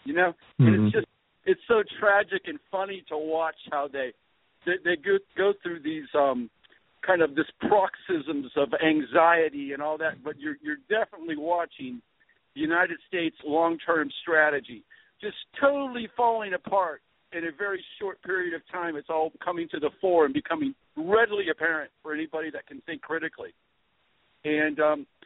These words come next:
Speaker 1: it couldn't have happened to a, a better empire.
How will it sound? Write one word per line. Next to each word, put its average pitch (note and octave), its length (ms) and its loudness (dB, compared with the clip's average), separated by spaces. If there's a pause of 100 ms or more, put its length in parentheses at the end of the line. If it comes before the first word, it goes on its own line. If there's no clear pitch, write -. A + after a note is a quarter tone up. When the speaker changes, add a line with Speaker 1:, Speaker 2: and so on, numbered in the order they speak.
(120)
Speaker 1:
it D#3 160 -8
couldn't G#3+ 220 0
have F3 80 0
happened E3+ 440 2
to E3 140 -6
a, D3+ 260 -6
a C#3+ 40 -8 (140)
better F3 300 -2
empire. D3+ 600 -6